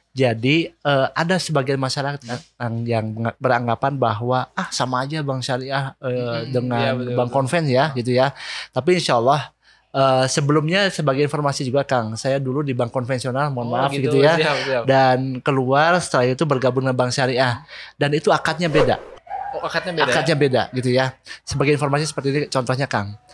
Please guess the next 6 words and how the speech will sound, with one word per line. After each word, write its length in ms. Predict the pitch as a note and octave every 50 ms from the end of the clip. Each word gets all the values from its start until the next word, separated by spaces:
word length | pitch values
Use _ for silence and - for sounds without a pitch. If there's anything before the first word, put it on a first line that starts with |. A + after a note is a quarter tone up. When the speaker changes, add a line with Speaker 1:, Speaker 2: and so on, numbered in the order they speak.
| - - - - - - -
Speaker 1:
Kang 200 | - - C#3+ C3+
Wahid, 480 | C#3 C3+ C3 B2 A2+ - F3 F3+ F3+ - _ _ _ _ -
eh, 420 | C#3+ C3+ C3+ C3 C3 C3 B2+ B2+ B2 A#2
membeli 320 | B2 C#3 C#3 C#3 C#3 C3+ C3+
rumah. 400 | C3 C3+ B2+ B2 A2 G#2+ G2+ -
Speaker 2:
Hmm. 200 | C#3 C#3 D3